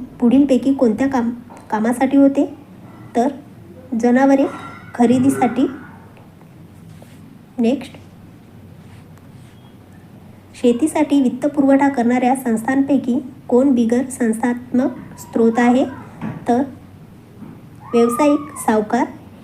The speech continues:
हे. नेक्स्ट, कढीपत्त्याच्या पानामध्ये कोणता अन्नघटक जास्त असतो? तर लोह हा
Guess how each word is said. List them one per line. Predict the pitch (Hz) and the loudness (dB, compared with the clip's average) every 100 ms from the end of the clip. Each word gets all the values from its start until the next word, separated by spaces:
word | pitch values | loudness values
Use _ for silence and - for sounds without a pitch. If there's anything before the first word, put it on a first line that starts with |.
| - | -2
हे. | 226 240 - - - - - - - - - - - - - | 2 2 -2 -16 -20 -20 -20 -20 -20 -20 -20 -20 -20 -12 -2
नेक्स्ट, | 226 285 - - - - - - - - - - - - - - - - - - - - - - - - - - - - - - - - - | 0 0 -6 -20 -20 -20 -20 -20 -20 -20 -20 -20 -20 -20 -20 -20 -20 -20 -20 -20 -20 -20 -20 -20 -20 -20 -20 -20 -20 -20 -20 -20 -20 -20 -6
कढीपत्त्याच्या | 254 262 320 - - 302 311 | 0 0 0 -2 0 0 0
पानामध्ये | 311 247 262 302 254 254 269 - - - - | 0 0 2 4 4 2 0 -10 -20 -20 -8
कोणता | - 254 233 294 294 - | 0 2 2 0 -2 -2
अन्नघटक | 233 247 269 262 302 | -2 0 0 0 -2
जास्त | 233 208 - 254 | -2 -4 -4 -4
असतो? | 254 - 285 - - - - - - | -4 -4 -6 -6 -14 -20 -20 -20 -8
तर | 233 269 - - - - - | -4 -4 -8 -20 -20 -20 -6
लोह | 233 226 233 226 302 311 - - - | 0 4 4 2 -2 -4 -6 -20 -20
हा | - 240 | -8 -6